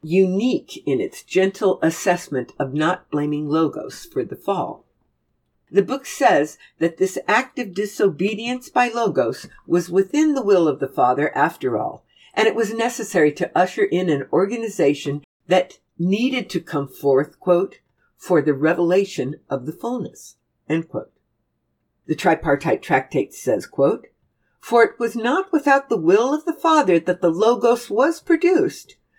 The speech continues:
which is to say, not without it will he go forth. But he, the Father, had brought him forth for those about whom he knew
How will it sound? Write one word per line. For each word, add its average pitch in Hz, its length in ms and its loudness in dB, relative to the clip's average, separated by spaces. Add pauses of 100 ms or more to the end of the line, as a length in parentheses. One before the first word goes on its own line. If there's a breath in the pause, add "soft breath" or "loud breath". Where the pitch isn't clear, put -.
(260 soft breath)
which 180 240 0
is 202 140 2
to 220 160 -6
say, 160 440 2 (300 soft breath)
not 196 480 0
without 175 640 2
it - 320 0
will 165 200 4
he 143 180 -2
go 135 240 2
forth. - 420 -4 (1120)
But 190 140 2
he, 269 280 4
the 233 120 2
Father, 185 520 4 (220 soft breath)
had 254 360 2
brought 165 260 2
him 131 160 -8
forth - 460 -4 (220 soft breath)
for 196 180 4
those 196 340 6
about 190 320 0
whom 240 340 -4
he 185 360 -4
knew 233 540 -2